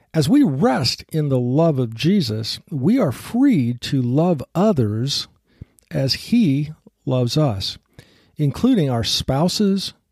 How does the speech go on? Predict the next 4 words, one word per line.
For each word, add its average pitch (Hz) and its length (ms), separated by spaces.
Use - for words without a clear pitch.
children, 180 720
friends, 143 840
and 120 160
strangers, 180 800